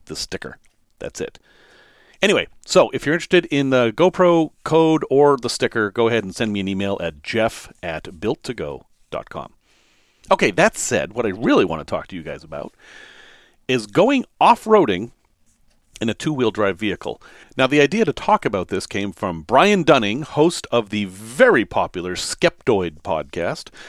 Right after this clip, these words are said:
I highly recommend you check that out. It only costs you ten minutes a week, and you'll be a smarter person for it.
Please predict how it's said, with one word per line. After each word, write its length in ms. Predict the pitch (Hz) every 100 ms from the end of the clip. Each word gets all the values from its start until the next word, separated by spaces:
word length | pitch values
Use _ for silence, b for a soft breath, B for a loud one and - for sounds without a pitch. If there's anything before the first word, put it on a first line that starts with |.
| B B
I 80 |
highly 300 | 98 151 147
recommend 400 | 117 101 104 101
you 80 | 90
check 260 | - 107 -
that 140 | 87
out. 160 | 87 156
It 80 | 131
only 160 | 120
costs 320 | 104 104 95
you 80 | 101
ten 340 | - - 151 139
minutes 260 | 123 117
a 60 | 101
week, 360 | 98 165 - -
and 140 | 98
you'll 180 | 104 113
be 120 | 107
a 40 | 98
smarter 540 | - - 127 185 151
person 440 | - 156 - 95
for 360 | 90 - 180 92
it. 120 | 65